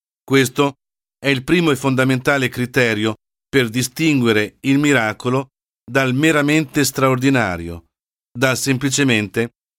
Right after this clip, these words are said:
prodigioso. In questo senso, condizione per cogliere la presenza di un miracolo è l'avvicinarsi al fatto non per curiosità,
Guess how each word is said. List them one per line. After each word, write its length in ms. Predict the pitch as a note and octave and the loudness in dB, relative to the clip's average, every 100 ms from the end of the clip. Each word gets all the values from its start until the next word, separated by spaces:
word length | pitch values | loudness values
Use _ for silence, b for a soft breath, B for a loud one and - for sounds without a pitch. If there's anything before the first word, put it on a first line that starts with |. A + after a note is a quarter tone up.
| _ | _
prodigioso. 840 | C#3 C#3 C#3 B2 G2 E2+ E2+ E2+ _ _ _ _ _ _ _ _ _ _ _ | -2 0 0 0 -2 -2 -8 -14 _ _ _ _ _ _ _ _ _ _ _
In 100 | C3+ | -2
questo 340 | C3 E3+ E3 D3 | 2 0 2 0
senso, 500 | - B2+ G#2+ - G#2 | 2 0 0 -4 -2
condizione 640 | A#2 A#2 A#2+ - D3 C3+ | 0 0 -2 0 0 0
per 200 | C3 G#2+ | 0 -4
cogliere 420 | - B2 A#2+ A2 | -2 0 0 0
la 100 | G#2 | -2
presenza 480 | F#2+ G#2 A#2 A#2+ A#2 | -2 -2 0 -2 -4
di 120 | F2+ | -4
un 100 | G2+ | -2
miracolo 600 | G2+ G#2+ A2+ - B2 B2 - _ _ _ _ _ | 0 0 -2 -2 -2 -2 -4 _ _ _ _ _
è 140 | C3+ C3+ | -2 0
l'avvicinarsi 680 | B2+ B2 B2 C3+ C#3 C3 C#3 | 0 -2 -4 0 0 0 -2
al 100 | A2+ | -4
fatto 760 | - C#3+ C#3 C#3+ C3+ - _ _ - | -4 -4 -2 0 0 -2 _ _ -4
non 200 | B2+ D3 | 0 0
per 200 | C3 A2+ | 0 -4
curiosità, 800 | - A2 G#2 F#2+ F2+ G#2+ F#2+ D#2 | -2 0 0 -2 -2 -2 -2 -6